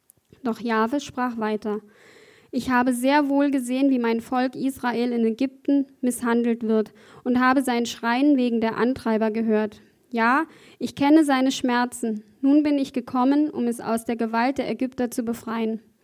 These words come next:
Ich will es aus Ägypten herausführen in ein gutes und geräumiges Land. Ich bringe es in ein Land, das von Milch und Honig überfließt.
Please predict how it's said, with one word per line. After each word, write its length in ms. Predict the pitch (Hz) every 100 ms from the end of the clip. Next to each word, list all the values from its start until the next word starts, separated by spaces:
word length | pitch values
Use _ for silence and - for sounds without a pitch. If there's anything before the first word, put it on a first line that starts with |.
| _ _
Ich 200 | 254 254
will 160 | 285 320
es 160 | 320
aus 200 | 233 233
Ägypten 460 | - 233 269 269 254
herausführen 680 | 240 233 254 285 - 285 269
in 100 | 254
ein 180 | 233
gutes 420 | 226 285 302 311 -
und 120 | 233
geräumiges 640 | 226 220 233 254 240 240
Land. 360 | 226 220 220 - _ _ - - _
Ich 180 | 247 240
bringe 280 | 269 320 302 294
es 100 | -
in 160 | -
ein 180 | - 220
Land, 420 | 226 233 311 320 -
das 180 | 240 233
von 240 | 240 233
Milch 320 | 247 311 339 240
und 160 | 233
Honig 340 | 254 254 269 -
überfließt. 800 | 220 220 214 226 220 208 -